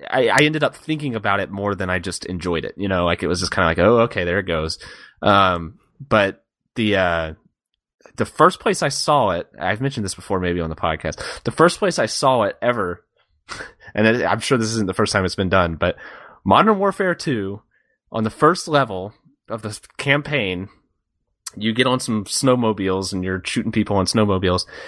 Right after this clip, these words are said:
and then you start racing down a mountain, and there's a jump at the end where you have to jump over a gap. And I, I noticed it the first time I played it, and I thought, "That was really good timing," because it, like,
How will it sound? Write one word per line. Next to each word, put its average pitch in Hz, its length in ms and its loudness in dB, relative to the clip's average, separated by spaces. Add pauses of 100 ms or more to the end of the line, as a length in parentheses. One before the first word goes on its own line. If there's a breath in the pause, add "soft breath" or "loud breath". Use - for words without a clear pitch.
(140 loud breath)
and 104 100 4
then 110 100 6
you 107 60 2
start - 340 0 (200)
racing 117 400 0
down 104 160 2
a 95 40 -2
mountain, 98 520 -2
and 92 120 -4
there's 90 140 -4
a 92 60 -8
jump 95 260 0
at 92 80 -4
the 90 140 0
end 85 100 -2
where 85 80 -2
you 82 60 0
have 80 80 -4
to 82 60 -14
jump 87 220 0
over 85 160 0
a 78 80 -2
gap. 78 360 0 (680 loud breath)
And 92 380 2 (640)
I, 101 240 0 (560)
I 117 100 2
noticed 156 380 2
it 117 100 -2
the 120 60 -6
first 139 220 -2
time 131 80 -2
I 104 60 0
played 127 220 -2
it, 117 40 0
and 98 100 -2
I 101 40 -4
thought, 98 220 -2
"That 175 120 -10
was 104 140 -10
really 87 180 -2
good 87 160 -4
timing," 101 380 0
because 90 200 -2
it, - 60 0
like, 90 180 -4